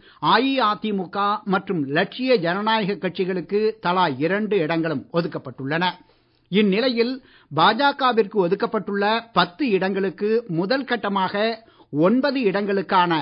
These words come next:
வேட்பாளர் பட்டியலை கட்சி தலைமையகம் வெளியிட்டுள்ளது. இதில் மண்ணாடிப்பட்டு தொகுதியில் உள்துறை அமைச்சர் திரு நமச்சிவாயம், ராஜ்பவன் தொகுதியில் மாநில தலைவர் திரு வி பி ராமலிங்கம்,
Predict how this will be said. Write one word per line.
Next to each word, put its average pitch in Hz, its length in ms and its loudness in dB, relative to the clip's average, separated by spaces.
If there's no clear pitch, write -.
வேட்பாளர் 208 640 -2
பட்டியலை 165 460 0
கட்சி 170 380 -4
தலைமையகம் 156 680 -4
வெளியிட்டுள்ளது. 160 640 0
இதில் 254 420 2
மண்ணாடிப்பட்டு 233 720 2
தொகுதியில் 202 640 -2
உள்துறை 226 420 2
அமைச்சர் 208 360 -2
திரு 170 180 0
நமச்சிவாயம், 165 680 -2
ராஜ்பவன் 254 580 2
தொகுதியில் 208 580 -2
மாநில 226 520 2
தலைவர் 208 520 0
திரு 165 200 0
வி 165 140 2
பி 196 220 0
ராமலிங்கம், 160 600 0